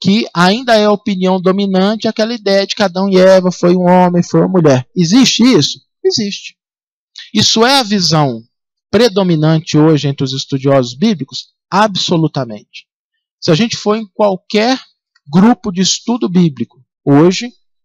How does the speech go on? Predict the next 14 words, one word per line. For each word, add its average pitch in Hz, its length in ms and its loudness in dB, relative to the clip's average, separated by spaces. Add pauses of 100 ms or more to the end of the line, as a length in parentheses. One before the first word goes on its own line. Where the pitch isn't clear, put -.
(520)
nos 127 200 -6
grupos 143 340 -2
mais 143 300 -2
sérios, 165 520 -2 (340)
nós 165 200 0
vamos 185 380 -2
entender 190 800 -2
e 175 100 -4
encontrar 175 720 -2 (560)
essas 185 540 2
narrativas 165 720 -2
como 156 200 -6
narrativas 147 720 -2 (320)
simbólicas. - 1200 -2